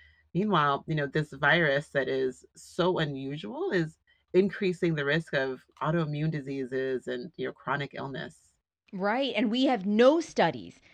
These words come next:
Speaker 2: right, on the long-term effects of covid because it didn't
Speaker 1: Exactly.
Speaker 2: exist two years ago.
Speaker 1: Exactly.
Speaker 2: But we have plenty of studies on the efficacy of the vaccine.
Speaker 1: Right.
Speaker 2: So if I'm going to choose between the two, I'll choose the vaccine every time.
Speaker 1: Any day. Yes, exactly.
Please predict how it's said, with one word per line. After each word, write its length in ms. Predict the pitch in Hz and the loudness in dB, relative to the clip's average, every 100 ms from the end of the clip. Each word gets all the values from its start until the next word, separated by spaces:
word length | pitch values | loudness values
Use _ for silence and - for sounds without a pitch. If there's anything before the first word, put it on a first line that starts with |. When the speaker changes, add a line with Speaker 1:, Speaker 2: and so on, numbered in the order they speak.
| _ | _
Speaker 2:
right, 320 | 202 196 233 - | 4 6 4 4
on 160 | 208 | 2
the 100 | 202 | 2
long-term 400 | 196 196 190 202 | 2 0 -2 -6
effects 300 | 175 180 - | -4 -4 -4
of 80 | 170 | -8
covid 380 | - 175 139 - | -4 -4 -4 -4
because 180 | 220 226 | -2 0
it 100 | 240 | 2
didn't 200 | 285 208 | 2 2
Speaker 1:
Exactly. 260 | 160 220 | 4 10
Speaker 2:
exist 400 | 262 - - - | 10 8 -6 -14
two 140 | - 214 | -8 0
years 200 | 202 214 | 2 2
ago. 260 | - 175 | 2 2
Speaker 1:
Exactly. 460 | 170 135 139 - - | 2 0 0 2 4
Speaker 2:
But 120 | 233 | 6
we 100 | 240 | 8
have 180 | 233 233 | 6 6
plenty 840 | - 254 269 311 339 - 226 175 | -4 2 6 6 4 -2 -4 -4
of 100 | 190 | -6
studies 540 | - 208 175 160 151 - | -4 -2 -2 -2 -8 -4
on 140 | 214 | -2
the 140 | 185 185 | 0 0
efficacy 360 | 180 180 - | -2 -8 -8
of 60 | 170 | -8
the 80 | 160 | -4
vaccine. 580 | 165 127 - 147 110 - _ - | -4 -4 -8 -12 -12 -20 _ -12
Speaker 1:
Right. 280 | 135 135 123 | -8 -4 4
Speaker 2:
So 240 | 233 202 - | 6 6 6
if 160 | 214 226 | 2 2
I'm 160 | 240 | 2
going 140 | 269 262 | 2 0
to 60 | |
choose 260 | 226 285 247 | 0 -2 -2
between 320 | 220 - 208 | -4 -4 -4
the 60 | 180 | -4
two, 340 | - 262 190 | -2 0 0
I'll 100 | 160 | 0
choose 240 | 175 202 185 | -2 -4 -4
the 80 | |
vaccine 420 | 185 165 - 180 160 | -4 -4 -4 -6 -6
every 200 | 151 127 | -6 -8
time. 240 | - 147 | -6 -4
Speaker 1:
Any 80 | 143 | -2
day. 320 | 135 - 147 | -2 -2 -4
Yes, 440 | - - 131 - - | 0 2 0 -6 -12
exactly. 640 | - 139 165 - 127 143 | -8 -8 -8 -10 -12 -12